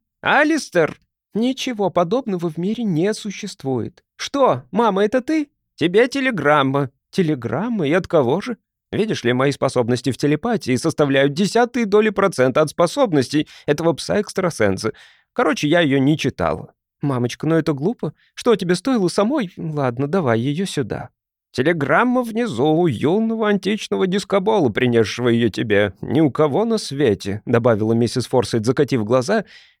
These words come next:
"Не может быть такого загара при таком цвете волос". "Мама, о чем ты?"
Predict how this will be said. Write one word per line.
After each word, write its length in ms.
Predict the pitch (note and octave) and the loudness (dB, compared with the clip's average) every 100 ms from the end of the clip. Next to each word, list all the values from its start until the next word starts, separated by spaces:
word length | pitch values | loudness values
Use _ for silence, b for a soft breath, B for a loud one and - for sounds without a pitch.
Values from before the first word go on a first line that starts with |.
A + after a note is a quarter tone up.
| - | -6
"Не 140 | G3 | -4
может 380 | B2 B2 A#2 B2 | 0 0 0 -2
быть 200 | C3 A#2 | -2 0
такого 320 | C#3+ C3+ A#2+ | 0 2 2
загара 440 | A#2+ C3+ E3 F3 | 2 2 2 0
при 180 | B2 D#3 | 0 -2
таком 360 | C#3 C3+ E3 F3 | -4 -2 -2 -2
цвете 360 | - C3+ B2+ | -2 -4 -2
волос". 540 | C3 A#2 F#2 - - - _ - | -2 -2 -2 -6 -14 -20 _ -8
"Мама, 380 | C#3+ B2+ A#2 D#3 | -2 0 0 0
о 40 | |
чем 340 | - C3+ F#2+ | -2 -2 -2
ты?" 240 | - - | -4 -14